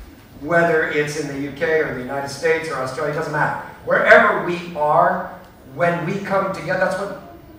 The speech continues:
shows like this are about. We all come together to share information. And to me, it is my motivating force. It's what drove me to do this.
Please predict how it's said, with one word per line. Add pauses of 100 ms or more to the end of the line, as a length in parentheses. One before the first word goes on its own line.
(100)
shows
like
this
are
about. (340)
We
all
come
together
to
share
information. (520)
And
to
me,
it
is
my
motivating (260)
force.
It's
what (180)
drove
me
to
do
this.